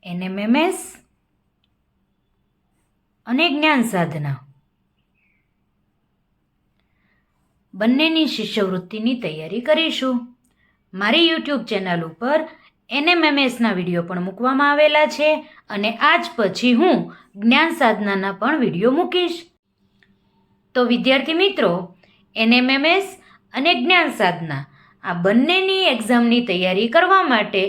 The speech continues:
આજે જ મારી ચેનલને સબસ્ક્રાઇબ કરો,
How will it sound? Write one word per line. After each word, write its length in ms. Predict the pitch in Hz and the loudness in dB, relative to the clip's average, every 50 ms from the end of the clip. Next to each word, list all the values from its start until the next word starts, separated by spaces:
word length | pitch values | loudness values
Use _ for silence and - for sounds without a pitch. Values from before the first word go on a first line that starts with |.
| 190 - - - _ _ _ _ _ - | -4 -8 -16 -20 _ _ _ _ _ -2
આજે 360 | 247 269 302 240 349 370 370 | 0 0 2 4 4 4 4
જ 100 | - 285 | 4 2
મારી 360 | 240 214 214 220 226 233 226 | 2 2 4 2 2 0 0
ચેનલને 520 | 208 180 175 175 175 175 180 180 175 180 | 0 -2 0 0 -2 -2 -2 -2 -4 -4
સબસ્ક્રાઇબ 560 | 180 - 196 185 190 - - - 302 320 320 320 | -2 -2 -2 -4 -4 -6 0 2 2 2 2 2
કરો, 460 | - 320 320 330 330 330 330 311 320 | 2 2 2 4 2 2 0 -2 -4